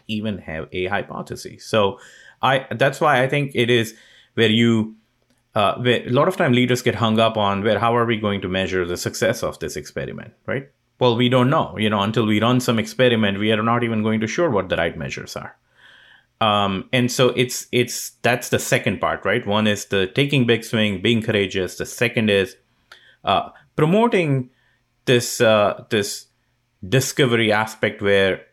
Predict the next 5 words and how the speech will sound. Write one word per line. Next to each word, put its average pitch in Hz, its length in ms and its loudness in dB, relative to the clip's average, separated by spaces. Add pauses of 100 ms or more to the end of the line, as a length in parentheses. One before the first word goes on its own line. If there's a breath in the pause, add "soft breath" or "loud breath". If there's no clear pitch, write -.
(120)
uh, 90 180 -2 (100)
non-linear 135 760 4
innovation 98 600 0
can 78 180 -6
thrive, - 260 -8